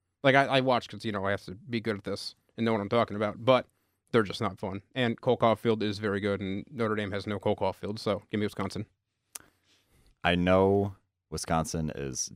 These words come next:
Speaker 2: on an absolute tear right now, and I know Notre Dame doesn't look like the most flashiest team to keep up with them, but I still, Notre Dame is third in the Big Ten for a reason. They're still a good team. All they need is some consistent goaltending for two games, and they could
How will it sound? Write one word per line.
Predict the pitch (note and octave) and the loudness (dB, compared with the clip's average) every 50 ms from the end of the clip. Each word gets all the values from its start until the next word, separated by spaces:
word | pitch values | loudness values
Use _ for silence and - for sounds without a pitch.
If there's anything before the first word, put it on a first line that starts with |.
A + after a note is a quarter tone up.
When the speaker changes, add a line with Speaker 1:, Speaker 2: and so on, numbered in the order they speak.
| - _ _ _ - - _ - | -20 _ _ _ -20 -20 _ -6
Speaker 2:
on | C#2+ D2 C#2 | -6 -4 -2
an | C2 C2 - | -4 -4 0
absolute | D2 D#2+ D2+ D2 - - - D#2 D#2 D2+ - - | 2 2 2 2 0 -4 -8 -6 -8 -8 -8 -10
tear | - - - D#2 E2 F2 | -12 -4 0 2 2 4
right | G2 A2 A2+ A2 G#2+ | 4 4 4 4 2
now, | G#2+ A2+ A2+ A#2+ A#2 | 2 2 2 2 2
and | - D2 | 2 2
I | D2 C#2+ C#2 | 0 0 0
know | C#2+ D2+ D#2 E2 E2 | 0 0 0 0 0
Notre | D#2 D#2 D#2 C#2+ D#2+ | 0 0 0 -2 -2
Dame | C#2+ D#2 D2+ D2+ D2+ | -2 0 0 0 0
doesn't | D2 D2 - - B1 C2+ | -2 -4 -4 -4 -4 -2
look | D2 D2+ - - | -2 -2 -2 0
like | D2+ D2 C#2 - | -2 -2 -2 -2
the | D2+ | -6
most | C2+ C2+ C#2 - - - - | -6 -4 -6 -6 -8 -4 0
flashiest | - D#2 D2+ D2 - - D#2 C#2 - - | 2 2 2 2 0 -2 -4 -4 -4 -6
team | - D#2+ D2+ C2+ | -4 -4 -4 -4
to | - | -6
keep | - - - - - | -6 -6 -4 2 2
up | F2 G2 - A#2+ | 2 4 2 0
with | A2 - | -2 2
them, | - A#2 A2+ A#2 A#2+ A#2 - - _ _ _ _ | 2 4 4 4 2 0 -4 -8 _ _ _ _
but | - C#2+ - - | -2 0 2 2
I | D2+ D2 | 2 0
still, | - - - F2+ E2+ E2+ E2+ D#2+ D2+ - | 0 0 0 0 2 2 2 2 0 0
Notre | - E2+ F#2+ B2 B2+ C3 | 0 2 2 2 4 2
Dame | D3 D3+ D#3 D3+ | 2 2 2 0
is | C#3 - | -4 0
third | - C#3+ C#3+ D#3+ D#3+ | 2 4 4 4 4
in | D#3+ | 2
the | D3 C#3 | 2 2
Big | C#3 D3 D#3 - | 2 2 2 2
Ten | - D3+ D#3 D3+ | 0 -2 -2 0
for | - D#3+ D#3+ D#3 | 2 2 2 4
a | D3 | 4
reason. | D3 D#3+ E3+ C#3 G#2+ G#2 G2+ G2+ G2+ - _ _ _ | 4 4 4 4 4 4 4 4 2 -2 _ _ _
They're | - F2 F2 | -2 0 0
still | - - B2 B2+ | 4 6 6 6
a | C3 | 6
good | B2+ C3+ B2+ - | 6 4 2 2
team. | - A#2 A2+ A2 A2 A2 - | 0 0 2 2 2 2 2
All | - F2+ G2+ | 4 4 4
they | G2+ A2 A2 | 4 4 4
need | G#2+ G#2 G2+ G#2 | 4 4 4 2
is | G2 - | 0 0
some | - E2+ E2+ D#2+ | 0 -2 -2 0
consistent | - F#2 E2 - - E2+ - G#2 F2+ D2+ | 0 -2 -2 -2 -4 -4 -2 -2 -2 0
goaltending | E2 E2 E2+ D#2+ - E2+ E2+ E2 E2 D#2+ E2 D#2 | 2 2 2 2 2 0 0 0 0 0 -2 -4
for | - D2+ | -6 -8
two | - - F2 E2+ | -4 -2 -2 0
games, | D#2 D2 D2+ D#2 D2+ D2+ D2+ D2+ D2 - - | 2 2 2 2 0 0 -2 -4 -4 -4 -4
and | - C#2 C2+ C#2 C#2 | -4 -4 -4 -2 -4
they | C#2+ | -4
could | C2+ - D2+ C2+ A#1 | -4 -4 -6 -8 -8